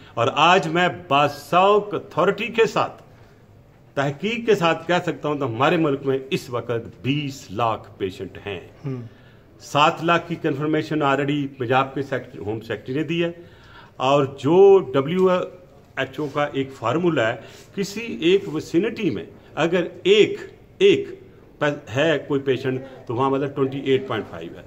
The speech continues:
Speaker 1: तो अगर multiply कर लें, तो हम तो बहुत आगे चले जाएंगे।
Speaker 2: लेकिन आप मु-, comparison पूरी दुनिया से
Speaker 1: मैं,
Speaker 2: पाकिस्तान का
Speaker 1: मैं
Speaker 2: कर रहे
Speaker 1: पूरी
Speaker 2: हैं?
Speaker 1: नहीं, देखें,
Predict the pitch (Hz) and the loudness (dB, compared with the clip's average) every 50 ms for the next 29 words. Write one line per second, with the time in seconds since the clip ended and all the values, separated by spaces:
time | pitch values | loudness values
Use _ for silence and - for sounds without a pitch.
0 | - - 127 135 156 151 143 151 139 143 180 165 170 170 156 139 - 139 135 135 | -10 -6 -2 -2 0 0 0 0 0 -2 -2 0 0 0 0 0 0 0 0 0
1 | 143 127 110 101 - - - - - - - 107 131 131 127 151 127 123 117 104 | 0 -2 -4 -6 -10 -16 -20 -20 -20 -16 -10 -6 -6 -4 -4 -4 -2 -2 -2 -2
2 | 104 98 87 95 95 - 98 87 90 - 202 285 - 311 277 262 269 247 247 254 | -2 -4 -6 -6 -8 -8 -8 -8 -4 0 2 2 4 4 2 2 4 4 4 4
3 | 247 247 196 214 220 214 - - - - - 208 208 175 - 214 214 226 208 254 | 2 0 -2 -2 -2 -2 -6 -18 -16 -6 -2 0 0 2 4 4 4 4 4 2
4 | 247 247 - 247 240 247 185 170 170 180 208 240 254 254 277 269 262 233 180 185 | 2 2 2 2 2 2 2 2 2 4 4 4 4 4 2 2 2 2 4 4
5 | - 247 240 - 208 220 220 208 196 196 220 220 240 233 208 - 202 208 208 220 | 4 4 4 4 4 4 4 4 4 4 4 4 4 2 4 4 4 4 4 2